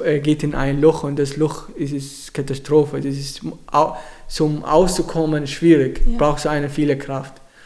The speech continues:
Speaker 1: Aber trotzdem wieder trainieren.
Speaker 2: Mhm.
Speaker 1: Heute, ich verliere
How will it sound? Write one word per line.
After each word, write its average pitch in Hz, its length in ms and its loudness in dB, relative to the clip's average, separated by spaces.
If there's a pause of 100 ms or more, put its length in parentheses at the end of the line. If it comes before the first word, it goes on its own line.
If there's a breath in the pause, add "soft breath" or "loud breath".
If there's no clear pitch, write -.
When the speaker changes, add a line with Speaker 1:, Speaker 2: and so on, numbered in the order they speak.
(140 soft breath)
Speaker 1:
Aber 135 680 2 (120)
trotzdem 156 460 4 (180)
wieder 139 320 -4
trainieren. 135 800 -6 (400)
Speaker 2:
Mhm. 135 60 -8
Speaker 1:
Heute, 190 340 4
ich 170 140 2
verliere 165 560 4